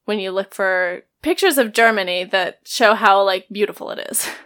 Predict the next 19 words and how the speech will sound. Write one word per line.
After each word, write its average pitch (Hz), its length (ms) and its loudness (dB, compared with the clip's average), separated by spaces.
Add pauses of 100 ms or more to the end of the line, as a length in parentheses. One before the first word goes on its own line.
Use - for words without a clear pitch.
(140)
It's, 226 140 -8
like, 214 180 0
one 240 280 6
street 262 260 0
going 247 300 4
up 226 260 6
and 214 160 -4
one 208 160 -2
street 214 260 -2
going 208 280 0
down. 185 320 -2
I 202 100 -2
saw 208 220 2
it - 80 -8
today 196 200 -2
and 190 120 -6
I 202 40 -6
was 262 120 -8
like, 359 100 -12